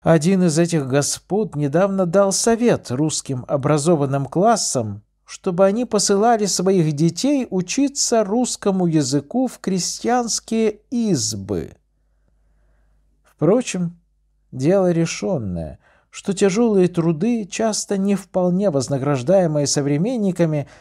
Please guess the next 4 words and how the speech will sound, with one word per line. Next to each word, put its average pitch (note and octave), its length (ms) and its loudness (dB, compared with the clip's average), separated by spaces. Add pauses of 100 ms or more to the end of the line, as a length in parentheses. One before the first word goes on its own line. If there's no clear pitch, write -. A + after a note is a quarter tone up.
(240)
составляют A3 840 0
принадлежность F#3 1080 -2 (360)
только A#3 460 0
патриотов F#3+ 1000 0